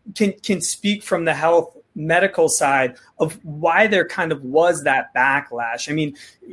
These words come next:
when it came on the scene that people were starting to run barefoot and the barefoot running craze hit, I would say it hit its peak in New York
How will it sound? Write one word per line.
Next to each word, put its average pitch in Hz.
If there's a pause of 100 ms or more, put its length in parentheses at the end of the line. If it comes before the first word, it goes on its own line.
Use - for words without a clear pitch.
(720)
when 190
it 220
came 202
on 175
the 147
scene 180
that 147
people 170
were 147
starting 147 (320)
to 170
run 147 (280)
barefoot 143
and 143
the 143
barefoot 165
running 156
craze 139 (380)
hit, 175 (120)
I 190
would 262
say 220
it 185
hit 185
its 170
peak -
in 185
New 165
York 156